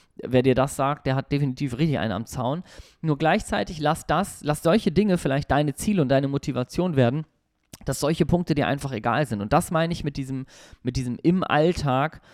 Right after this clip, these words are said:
das Thema Finanzen mal irgendwie koppeln, mal zu sagen, was ist dir wirklich wichtig, wenn du morgens aufstehst, wie du deinen Tag durchlebst.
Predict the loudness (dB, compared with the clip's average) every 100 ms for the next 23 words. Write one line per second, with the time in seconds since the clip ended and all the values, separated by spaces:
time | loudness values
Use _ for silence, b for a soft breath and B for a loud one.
0 | b -4 -4 -2 -2 -4 -4 -4 -4 -6
1 | -8 -4 -2 -2 -4 -4 -4 -4 -2 -2
2 | -4 -2 -2 0 0 -2 -4 -4 -4 2
3 | 2 2 -4 -6 -8 -6 -8 -6 -2 -2
4 | -2 -2 -2 -2 -6 -6 -4 -4 -6 -6
5 | -4 -4 -2 -6 -4 -4 -4 -8